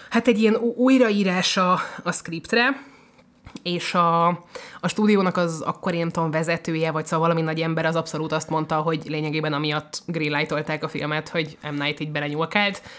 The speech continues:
ami szerintem kurva menő. Nem nagyon lehet tudni, vagy hát én nem, nem researcholtam annyit, hogy lehessen tudni,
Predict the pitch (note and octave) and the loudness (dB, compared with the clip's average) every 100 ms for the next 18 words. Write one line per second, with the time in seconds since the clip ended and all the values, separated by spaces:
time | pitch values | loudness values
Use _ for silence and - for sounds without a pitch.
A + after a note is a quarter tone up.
0 | - D#3+ D3+ D3 D3 D3+ D3+ D3+ D3 D#3+ | -6 -6 -4 -4 -4 -6 -6 -6 -2 0
1 | G3+ A#3 A#3 - - - F3 E3+ D#3 D3+ | 4 2 2 -14 -20 -12 -4 -2 0 -2
2 | D3+ D3+ D#3 E3+ D3 D#3 D#3 D#3+ - D#3+ | -2 -2 -4 -4 -4 -2 -2 -2 -4 -4
3 | D#3 D3+ D#3 E3+ F3 F3+ - F3+ E3+ F#3+ | -2 -2 -2 0 0 0 0 0 2 2
4 | F#3+ F3+ F#3 F#3 - F3+ F#3 F3+ - F3+ | 4 2 2 0 -2 0 2 0 2 0
5 | F3+ F3+ F#3+ G3 | 0 0 0 0